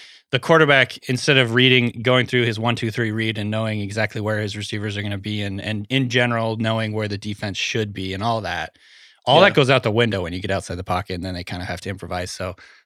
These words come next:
Speaker 1: generally
Speaker 2: I
Speaker 1: speaking,
Speaker 2: guess
Speaker 1: like,
Speaker 2: that's true, yeah.
Speaker 1: out of structure plays are just more random. So that might be part of why. But,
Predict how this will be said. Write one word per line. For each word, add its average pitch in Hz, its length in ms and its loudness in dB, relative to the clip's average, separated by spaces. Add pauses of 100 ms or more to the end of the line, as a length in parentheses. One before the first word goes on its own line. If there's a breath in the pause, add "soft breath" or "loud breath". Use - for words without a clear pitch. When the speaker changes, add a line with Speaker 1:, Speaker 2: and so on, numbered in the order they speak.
Speaker 1:
generally 117 300 4
Speaker 2:
I - 20 -2
Speaker 1:
speaking, 170 260 0
Speaker 2:
guess 202 120 4
Speaker 1:
like, - 20 -6
Speaker 2:
that's 165 180 2
true, 120 320 -2
yeah. 113 160 -6 (220)
Speaker 1:
out 156 160 6
of 151 80 4
structure 135 340 2
plays 117 480 2
are 110 80 2
just 104 260 -6
more 107 280 -2
random. 110 540 0 (480)
So - 120 -6
that 117 180 2
might 104 220 -4
be 101 80 -10
part 101 240 -8
of 92 80 -8
why. 92 340 -4 (160)
But, 98 280 -4